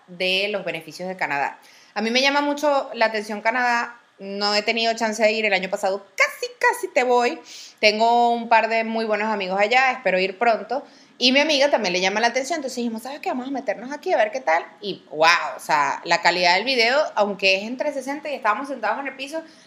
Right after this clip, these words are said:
te hacía sentir como que si estuvieras allí, ¿sabes? Entonces, todas las tomas son como aéreas y te van mostrando las principales ciudades, súper fino. Eh, luego seguimos avanzando, nos demoramos por país como diez minutos aproximadamente, pero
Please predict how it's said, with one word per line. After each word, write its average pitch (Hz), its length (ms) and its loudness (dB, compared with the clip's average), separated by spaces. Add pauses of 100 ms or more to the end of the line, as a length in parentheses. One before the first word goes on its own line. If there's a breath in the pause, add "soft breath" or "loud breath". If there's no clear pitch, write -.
te 220 80 2
hacía 208 180 0
sentir 233 400 -4
como 285 260 -4
que 196 160 0
si 190 120 -8
estuvieras 175 380 0
allí, 214 460 -2
¿sabes? 196 320 0
Entonces, 170 420 -8 (320 loud breath)
todas 233 220 4
las 262 180 -2
tomas 214 300 0
son 233 180 -2
como 220 220 -2
aéreas 254 680 2
y 226 100 -6
te 196 100 0
van 175 160 0
mostrando 208 400 -6
las 202 100 -2
principales 180 480 -6
ciudades, 233 340 0
súper 254 380 -4
fino. 160 300 -6 (580 loud breath)
Eh, 196 1040 0 (140)
luego 240 260 2
seguimos 302 320 -2
avanzando, 269 640 0
nos 277 140 -4
demoramos 277 420 0
por - 180 2
país 320 240 0
como 220 260 -6
diez 220 200 0
minutos 190 580 -10
aproximadamente, 175 800 -6
pero 214 400 0